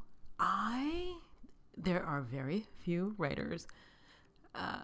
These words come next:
for whom I've read all their books, actually. <laughs> There are a lot of writers, maybe a lot of thriller writers who write one book a year, something like Julia Spencer Fleming, who I think has written,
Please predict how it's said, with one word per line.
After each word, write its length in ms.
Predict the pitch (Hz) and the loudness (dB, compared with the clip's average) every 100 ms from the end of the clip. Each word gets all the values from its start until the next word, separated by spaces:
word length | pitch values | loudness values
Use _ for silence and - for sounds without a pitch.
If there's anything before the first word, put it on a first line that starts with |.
| - | -10
for 160 | - 156 | -4 0
whom 160 | 170 | 0
I've 160 | 147 143 | 0 0
read 100 | 156 | 2
all 120 | 185 | 2
their 100 | 180 | 2
books, 300 | 160 - - | -4 -4 0
actually. 320 | 175 - - - | 0 0 4 6
<laughs> 180 | 220 185 | 8 10
There 140 | 208 208 | 12 12
are 40 | |
a 40 | |
lot 200 | 196 185 | 10 8
of 140 | 170 160 | 8 4
writers, 360 | 147 151 156 | 2 2 2
maybe 340 | 156 139 147 139 | 2 2 2 0
a 240 | - - | -2 -2
lot 140 | 139 135 | 0 0
of 100 | - | 0
thriller 280 | 143 139 | -2 0
writers 280 | 135 127 131 | 0 0 0
who 80 | - | -2
write 180 | 139 - | -4 -2
one 220 | 147 135 | -2 -2
book 220 | 135 131 | -2 -2
a 80 | 135 | -2
year, 460 | 131 131 127 - - | 0 0 0 -2 -4
something 280 | - 135 131 | -2 0 0
like 160 | 131 | -2
Julia 280 | 139 135 - | -2 -4 -4
Spencer 340 | - 127 - | -4 -4 -4
Fleming, 460 | 117 - 127 117 135 | -6 -4 -4 -4 -4
who 80 | 135 | -6
I 80 | - | -4
think 140 | 135 | -2
has 120 | 127 | -2
written, 280 | 131 - 143 | -4 -6 -8